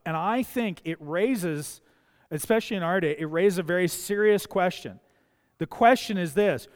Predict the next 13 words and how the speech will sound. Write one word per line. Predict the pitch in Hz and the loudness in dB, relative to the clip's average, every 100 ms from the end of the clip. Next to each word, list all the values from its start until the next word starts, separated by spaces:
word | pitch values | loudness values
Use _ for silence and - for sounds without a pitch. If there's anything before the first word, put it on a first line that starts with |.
| _ - | _ -14
who | - 254 294 214 165 - - | -2 2 4 4 2 -2 -4
has | - 226 240 233 151 | 6 8 8 4 2
the | 175 170 | -2 -2
right | 160 214 196 160 - - _ - | 2 4 4 2 -4 -16 _ -8
to | 190 | -8
give | 147 151 226 190 165 135 - - | -4 4 6 8 4 0 -14 -4
emergency | 180 175 185 202 185 214 202 214 202 | -2 2 4 4 2 0 -2 -2 0
medical | 175 170 180 196 175 | 2 2 2 -2 -4
treatment? | - 202 170 127 - _ _ _ _ _ _ _ _ _ _ _ _ | -2 -2 -4 -12 -16 _ _ _ _ _ _ _ _ _ _ _ _
Who's | - 185 165 | -4 -4 2
got | 208 214 | 0 2
the | 208 | 0
right? | 214 202 | 0 0